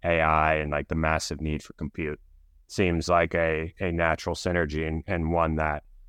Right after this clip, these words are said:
I haven't really spent any time on, but it, it, it makes sense i-, in, in my eyes.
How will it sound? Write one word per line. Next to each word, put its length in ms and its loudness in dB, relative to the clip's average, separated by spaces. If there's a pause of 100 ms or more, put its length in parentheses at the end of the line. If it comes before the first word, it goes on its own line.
(300)
I 120 2
haven't 200 2
really 220 0
spent 320 -2
any 160 2
time 320 2
on, 300 4
but 260 0 (100)
it, 140 -14 (180)
it, 180 -10 (1080)
it 80 0
makes 300 0
sense 340 0
i-, 240 -6
in, 340 -4 (140)
in 160 -2
my 260 4
eyes. 320 -2